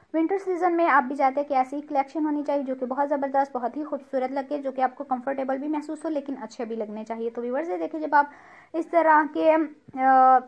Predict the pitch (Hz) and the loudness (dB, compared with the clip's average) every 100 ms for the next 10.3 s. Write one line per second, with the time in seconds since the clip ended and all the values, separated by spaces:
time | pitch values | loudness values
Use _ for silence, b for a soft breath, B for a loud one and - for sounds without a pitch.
0 | - 277 294 302 330 311 311 311 277 262 | 0 4 4 4 0 2 0 -2 -4 -8
1 | 254 269 302 302 247 247 285 294 269 269 | -10 -6 -4 -4 -4 -4 -2 -2 -2 -2
2 | 277 - _ _ _ - 415 381 370 381 | -4 -8 _ _ _ 0 4 8 10 10
3 | 359 - 349 - 359 359 339 339 339 359 | 6 -2 -2 0 4 6 6 8 6 6
4 | 339 320 427 320 320 285 330 311 294 277 | 8 8 6 6 6 6 4 4 6 6
5 | 269 302 262 311 320 349 311 302 302 302 | 6 4 4 2 2 2 2 4 4 4
6 | 320 - - 285 269 269 339 - 269 269 | 2 -2 0 4 4 6 2 6 8 8
7 | 277 277 330 285 277 294 349 349 320 320 | 8 6 6 8 6 6 2 2 -2 0
8 | 302 294 311 302 262 262 277 269 311 294 | 0 2 4 6 4 2 -2 0 0 0
9 | 311 302 269 277 269 330 320 339 311 - | 2 2 6 6 4 0 2 0 0 2
10 | 262 262 302 | 4 4 0